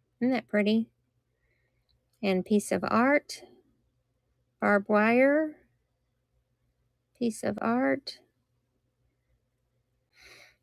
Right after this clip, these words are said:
And piece of art is holding with the power bid. It's at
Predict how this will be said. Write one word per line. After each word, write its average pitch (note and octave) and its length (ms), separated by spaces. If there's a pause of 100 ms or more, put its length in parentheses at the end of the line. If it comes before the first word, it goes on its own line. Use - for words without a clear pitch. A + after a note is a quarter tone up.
(1080)
And G3 300
piece G#3+ 220
of G3 80
art G3+ 200
is G3 120
holding G#3+ 380
with G#3 140
the - 80
power A#3+ 340
bid. B3+ 400 (2000)
It's - 120
at - 120